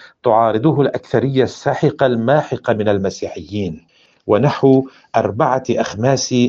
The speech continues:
نوابهم، وكأن رئاسة الجمهورية قرار يبته ويحسمه الثنائي الشيعي،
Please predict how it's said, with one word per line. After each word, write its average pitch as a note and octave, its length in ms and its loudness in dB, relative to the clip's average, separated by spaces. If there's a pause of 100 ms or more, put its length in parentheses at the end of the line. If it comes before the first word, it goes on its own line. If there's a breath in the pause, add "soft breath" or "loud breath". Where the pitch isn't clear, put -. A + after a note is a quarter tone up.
(120)
نوابهم، G2+ 720 0 (320 soft breath)
وكأن A#2+ 460 0
رئاسة A2 540 0
الجمهورية A2+ 800 0 (380 loud breath)
قرار C3+ 600 2
يبته G#2 500 0
ويحسمه A2+ 680 2
الثنائي A2+ 520 -2
الشيعي، G#2 600 -2